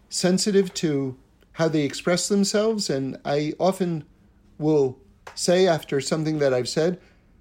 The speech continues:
"I'm not asking for a test." <laughs> And it's a, a good thing to actually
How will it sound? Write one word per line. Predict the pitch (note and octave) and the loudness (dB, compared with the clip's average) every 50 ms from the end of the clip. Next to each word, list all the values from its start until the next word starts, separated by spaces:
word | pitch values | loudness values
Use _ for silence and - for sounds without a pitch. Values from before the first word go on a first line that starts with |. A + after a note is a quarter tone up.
| _ _ _ _ _ - - _ - | _ _ _ _ _ -20 -20 _ -8
"I'm | B2+ A#2+ B2+ | -6 -2 2
not | C#3 E3 G3+ A3+ | 4 4 6 6
asking | A3+ A#3 A3+ A3+ - A#3+ G#3 | 6 6 4 2 -2 -4 -2
for | - A#3+ A#3 | 0 0 0
a | A#3 | 0
test." | G3 A3+ A#3 A3+ - - - - - - - | 0 0 0 0 0 -2 -4 -6 -8 -10 -14
<laughs> | - - E3+ - - - - - - - - - - - - - - | -12 -14 -14 -14 -16 -20 -20 -20 -20 -20 -20 -20 -20 -20 -20 -14 -8
And | C#3 C#3 C#3 | -4 -2 -2
it's | C#3+ C#3+ C#3 - | -2 -2 0 0
a, | D3+ C3 C3 C3 B2 A#2+ - - - - - - _ - - - - | 0 2 2 0 -2 -4 -8 -16 -20 -20 -20 -20 _ -20 -20 -10 -6
a | C#3+ | -4
good | C3 B2 F3 G#3+ G#3 | 0 4 4 2 4
thing | - A3+ G#3 G3+ | 2 2 2 2
to | F#3+ - F3 | 0 0 0
actually | C#3+ D#3+ E3+ - - - F3 D#3+ D3 C#3+ C#3 | 0 0 -2 -2 -2 -4 -2 -2 -2 -4 -6